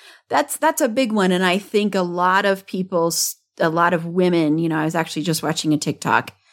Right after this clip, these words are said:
about something just like that, of a woman who, she was at a gym, got a gym membership, and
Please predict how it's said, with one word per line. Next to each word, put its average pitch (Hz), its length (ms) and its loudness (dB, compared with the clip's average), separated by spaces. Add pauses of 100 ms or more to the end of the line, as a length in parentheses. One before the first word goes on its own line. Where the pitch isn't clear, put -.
(380)
about 175 540 2
something 160 420 0
just 165 280 2
like 165 220 2
that, - 320 -6
of 147 440 0 (560)
a 160 120 2
woman 165 500 2
who, 180 840 -2
she - 180 -6
was 156 380 -4
at 151 180 2
a 160 60 2
gym, 196 600 0 (120)
got - 100 -10
a 160 40 -14
gym 196 320 0
membership, 175 720 0 (800)
and 160 580 2